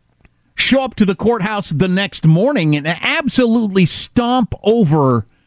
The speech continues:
any possible coverage the next day of the debate. It would get no air whatsoever because it would be all about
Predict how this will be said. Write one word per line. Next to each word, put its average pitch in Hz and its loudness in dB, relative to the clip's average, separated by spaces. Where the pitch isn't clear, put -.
any 254 2
possible 170 -2
coverage 123 -2
the 135 0
next 131 -2
day 120 -2
of 95 -2
the 113 2
debate. 95 -2
It 208 -2
would 165 -2
get 135 -4
no 165 0
air 135 0
whatsoever 107 0
because 101 0
it 117 0
would 101 -4
be 113 2
all 175 0
about 135 -4